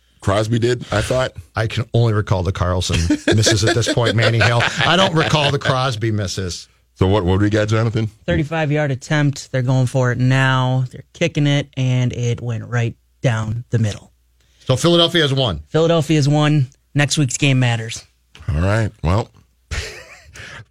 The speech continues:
Speaker 2: People,
Speaker 1: See,
Speaker 2: you wanna react to this?
Speaker 1: Well, see, here's the other thing, too, Judd.
Speaker 2: Hold on a
Speaker 1: I
Speaker 2: second.
Speaker 1: mean
Speaker 2: I'm posting a story. As, I don't ever accuse me of not <laughs> multitasking.
Speaker 3: Look at this.
Speaker 2: I'm
Speaker 1: Well,
Speaker 2: posting a story
Speaker 3: The
Speaker 2: as
Speaker 3: post
Speaker 2: well.
Speaker 3: and vent line.
Speaker 1: Multitasking, Judd.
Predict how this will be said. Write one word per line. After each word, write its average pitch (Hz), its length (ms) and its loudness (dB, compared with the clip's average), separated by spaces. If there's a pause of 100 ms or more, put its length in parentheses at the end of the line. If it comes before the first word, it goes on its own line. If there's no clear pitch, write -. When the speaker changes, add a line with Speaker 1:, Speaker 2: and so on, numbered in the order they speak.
(140)
Speaker 2:
People, - 260 4
Speaker 1:
See, 233 80 4
Speaker 2:
you 208 60 2
wanna 233 180 2
react 214 340 2
to 480 140 2
this? - 340 -2
Speaker 1:
Well, 123 180 2
see, 131 280 0
here's 127 220 0
the 117 120 2
other 123 180 0
thing, 92 220 0
too, 101 220 0
Judd. 78 300 0
Speaker 2:
Hold - 20 0
on 120 140 0
a 101 40 0
Speaker 1:
I - 20 0
Speaker 2:
second. 82 220 2
Speaker 1:
mean 80 100 0
Speaker 2:
I'm 123 100 2
posting 151 380 0
a 131 40 0
story. 131 300 -2
As, 104 120 -2
I 120 140 0
don't 139 300 -2
ever 139 220 -2
accuse 143 280 -2
me 110 100 2
of 101 60 0
not 110 140 -2
<laughs> - 120 -20 (100)
multitasking. 110 580 0
Speaker 3:
Look 226 120 2
at 190 100 4
this. 143 520 2
Speaker 2:
I'm 123 100 4
Speaker 1:
Well, 165 140 4
Speaker 2:
posting 180 420 2
a 180 60 2
story 165 420 2
Speaker 3:
The 151 60 -2
Speaker 2:
as 143 200 2
Speaker 3:
post 135 280 2
Speaker 2:
well. 101 80 0
Speaker 3:
and 185 120 0
vent 135 240 -2
line. 123 560 -4
Speaker 1:
Multitasking, 76 840 -2
Judd. 64 440 -4